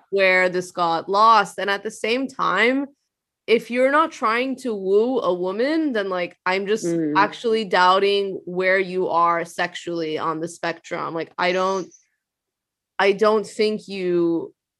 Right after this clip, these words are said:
Speaker 1: I think, like, actually all these guys who are, like, they just want to quickly have sex and then, like, go hang out with all of their guy friends, it's like,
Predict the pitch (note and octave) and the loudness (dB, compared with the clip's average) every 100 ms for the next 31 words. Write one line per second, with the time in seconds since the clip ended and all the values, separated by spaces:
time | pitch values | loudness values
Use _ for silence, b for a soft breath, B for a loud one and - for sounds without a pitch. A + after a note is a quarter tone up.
0 | _ _ _ _ _ _ _ - G3+ G3+ | _ _ _ _ _ _ _ 0 0 2
1 | A#3 A#3+ - G#3+ G#3 F#3 G#3 - A3 G#3 | -2 -2 2 2 4 0 0 -2 2 4
2 | G#3 F#3+ G3+ G3+ G3+ G3 F#3+ F#3+ G3 F3+ | 4 0 -2 -2 -2 -2 0 -2 -4 -2
3 | F3 E3 F3+ F3 F3+ F3+ F#3+ F3+ F3+ F#3+ | -4 -4 -4 -4 -6 -6 -2 -2 -2 -2
4 | F3 E3 - - G3 - F#3 F3 E3+ - | -2 -2 -6 -6 -8 -4 -4 -2 -4 -4
5 | F3 E3+ E3 - F3 E3+ E3 E3 E3 E3 | -2 0 -2 -4 -4 -2 -2 -4 -2 -2
6 | F3+ F3 E3+ D#3+ E3 - E3 E3 E3 D#3+ | -2 -6 -4 -4 -4 -4 -2 0 0 -2
7 | D#3 D#3 D#3 D3+ - F3+ E3+ G3 A#3 G3 | -6 -4 -4 -4 -4 -4 -2 0 -2 -4
8 | F3+ F3 E3 | -6 -4 -4